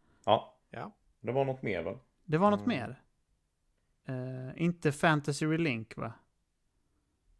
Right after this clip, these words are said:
Speaker 2: Ah, jag, ingen aning. Princess
Speaker 3: Unicorn?
Speaker 2: Peach, kanske?
Speaker 3: Ja, det kommer inte på Game Pass.
Speaker 2: <laughs> Total silence.
Speaker 1: Ja.
Speaker 3: <laughs> Tystnad.
Speaker 2: Ja.
Speaker 3: Eh,
Speaker 1: Nej, jag vet inte vilket det var.
Speaker 3: Unicorn
Speaker 1: Ja.
Speaker 3: Overload?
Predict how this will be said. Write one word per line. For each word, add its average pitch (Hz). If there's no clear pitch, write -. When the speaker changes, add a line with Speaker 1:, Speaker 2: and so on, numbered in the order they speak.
Speaker 2:
Ah, 151
jag, 139
ingen 170
aning. 127
Princess 175
Speaker 3:
Unicorn? 180
Speaker 2:
Peach, 185
kanske? 185
Speaker 3:
Ja, -
det 139
kommer 131
inte 131
på 120
Game 113
Pass. -
Speaker 2:
<laughs> -
Total -
silence. 120
Speaker 1:
Ja. -
Speaker 3:
<laughs> -
Tystnad. -
Speaker 2:
Ja. 175
Speaker 3:
Eh, 135
Speaker 1:
Nej, 135
jag 104
vet 165
inte 147
vilket 127
det 151
var. 160
Speaker 3:
Unicorn 220
Speaker 1:
Ja. 220
Speaker 3:
Overload? 165